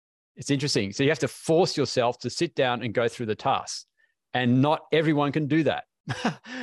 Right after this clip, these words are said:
Um, so that's why it's great to have an assistant that is, you know, a specialist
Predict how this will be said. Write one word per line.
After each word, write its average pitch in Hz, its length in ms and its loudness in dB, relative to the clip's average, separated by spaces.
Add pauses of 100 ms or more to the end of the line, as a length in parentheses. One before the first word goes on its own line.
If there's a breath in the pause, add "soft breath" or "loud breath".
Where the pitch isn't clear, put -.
(160 loud breath)
Um, 131 280 -2
so 139 260 2
that's 156 280 0
why 139 380 2
it's - 200 -10
great 147 240 -2
to 147 40 -2
have 123 100 -2
an 110 60 -2
assistant 127 720 -2 (160)
that 127 360 0
is, 120 500 -2 (340)
you 117 100 -2
know, 113 360 2 (300)
a 123 100 0
specialist - 1120 0